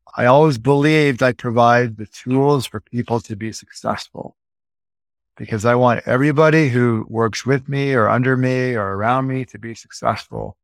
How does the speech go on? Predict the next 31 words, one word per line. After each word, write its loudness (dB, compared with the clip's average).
So -8
I 4
always 2
believe 2
that 0
I've, -4
I -8
provide 0
the 0
people -4
the -4
tools 0
and -4
the -8
guide 4
and -6
the -14
path 0
to -10
be -6
successful. -6
If -8
they've -2
fallen 4
down, 2
we'll -10
pick -4
them 2
up, 4
mentor 0
them, 0